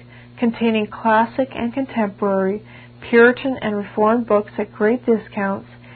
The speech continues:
is on the web at w w w dot s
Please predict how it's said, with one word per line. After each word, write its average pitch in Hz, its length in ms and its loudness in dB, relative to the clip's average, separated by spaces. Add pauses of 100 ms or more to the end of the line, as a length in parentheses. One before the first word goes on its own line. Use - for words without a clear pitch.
(180)
is 202 160 0
on 220 240 6
the 226 100 4
web 202 360 2 (400)
at 202 200 -2
w 240 380 4
w 233 420 2
w 202 500 0 (360)
dot 202 260 2 (120)
s 233 160 4